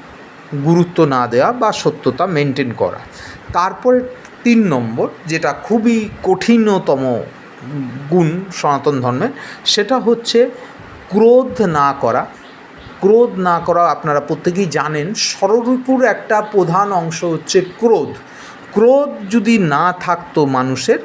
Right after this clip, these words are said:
তাহলে বোধহয় আমাদের যে বংশবৃদ্ধির যে ব্যাপারটা, যে মোহ, মোহ থেকে আসে ক্রোধ, সেই জিনিসটাকে না পেলে কাম ইত্যাদি ইত্যাদি, তাহলে বংশবৃদ্ধির সার্কেলটাই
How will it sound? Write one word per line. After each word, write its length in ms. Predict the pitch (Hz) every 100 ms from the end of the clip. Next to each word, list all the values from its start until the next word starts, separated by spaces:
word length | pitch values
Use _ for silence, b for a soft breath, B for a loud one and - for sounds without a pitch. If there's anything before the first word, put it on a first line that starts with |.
| B B B -
তাহলে 520 | 156 170 156 131 117 - - 160
বোধহয় 500 | 143 139 131 117 - - - - - -
আমাদের 400 | 151 143 135 127
যে 100 | 131 - 139
বংশবৃদ্ধির 880 | 139 160 170 - 180 156 139 175 180
যে 140 | 156
ব্যাপারটা, 600 | 135 120 123 117 - 175 - B B B B 139
যে 360 | 147 147 131 - - -
মোহ, 420 | 156 165 160 185 190
মোহ 340 | 151 135 160 156
থেকে 280 | - 151 147
আসে 280 | 120 - 127
ক্রোধ, 560 | 127 160 170 185 - 139
সেই 220 | 156 143
জিনিসটাকে 540 | 127 135 - 135 131
না 220 | 131 127
পেলে 300 | 127 135 165
কাম 420 | 214 165 139 135 131 B B -
ইত্যাদি 360 | 160 - 135 131
ইত্যাদি, 360 | 131 151 208
তাহলে 280 | 254 156 160 151
বংশবৃদ্ধির 720 | 156 185 247 214 208 277 247
সার্কেলটাই 960 | - 214 185 185 302 285 269 247 165